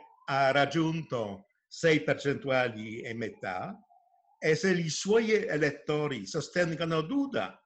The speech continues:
questo basta perché Duda, cioè il presidente attuale, vince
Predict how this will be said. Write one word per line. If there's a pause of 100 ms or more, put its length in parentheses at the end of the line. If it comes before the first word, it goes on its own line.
(360)
questo
basta
perché
Duda, (520)
cioè
il
presidente
attuale,
vince